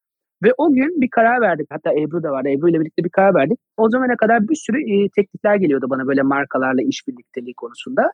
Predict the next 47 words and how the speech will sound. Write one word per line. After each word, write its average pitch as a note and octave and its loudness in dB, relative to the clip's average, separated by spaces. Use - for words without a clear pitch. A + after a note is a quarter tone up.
Hiçbirini A#3 4
açıkçası G3+ 2
yapmak G#3 2
tercihinde G3 0
olmuyor. E3 -6
Çünkü A3 -4
hem A#3 -2
zamanım G#3+ 0
olmuyordu. C3 -8
Çünkü E3+ -16
sadece D3+ -6
kendi D3 -6
sergilerime C#3+ -4
ağırlık C3 -6
vermeyi C3 -6
tercih B2+ -2
ediyordum. A#2+ 2
Daha G3+ 6
çok F#3 -6
yurt F3+ -4
dışında B2+ -8
oluyordum A2 -8
o G#2+ -12
sırada. G3+ 0
Yani G#3+ 4
çok - -2
tercih F#3+ 2
ettiğim B3+ -4
bir A#3 -4
şey A3 -4
değildi. D#3 -2
Ve A#3+ -2
o C#4 -2
gün C4 0
dedim C4 -4
ki G#3 0
bundan B3+ 2
sonra A#3+ 0
eğer G3+ 2
kafama G3 -4
yatan D#3 -6
düzgün D#3 0
işler D3 -2
gelirse G#3 2
bunlara E3+ 4
okey C#3 -2
diyeceğim. A2 -6